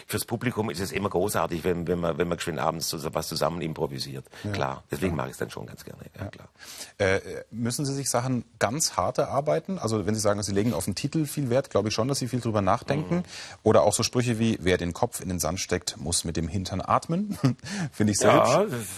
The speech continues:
Speaker 2: Ist
Speaker 1: so
Speaker 2: brutal logisch. In welchen
Speaker 1: Absolut.
Speaker 2: Situationen fällt Ihnen das ein? Äh, sitzen Sie am Schreibtisch und sagen, „Ich brauche noch einen Titel“, oder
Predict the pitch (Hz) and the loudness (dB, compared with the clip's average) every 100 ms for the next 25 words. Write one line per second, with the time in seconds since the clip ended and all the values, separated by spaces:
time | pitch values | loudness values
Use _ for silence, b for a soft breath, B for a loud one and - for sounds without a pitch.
0 | 101 - 104 98 104 127 127 123 120 147 | -12 -10 -2 0 2 2 4 4 4 0
1 | - 82 110 120 110 - 120 120 156 180 | -2 -4 -4 -6 0 4 4 6 2 0
2 | - 110 147 117 - 147 156 135 143 139 | 0 0 4 2 4 0 2 0 2 0
3 | 120 107 185 226 156 131 123 151 - - | 2 2 2 0 2 2 2 0 0 0
4 | 139 - 139 - 147 127 120 - 98 - | 2 4 4 4 0 2 0 0 0 0
5 | 82 87 - 92 - 95 92 123 - 156 | 4 4 4 0 0 0 0 0 2 2
6 | 113 120 | 6 6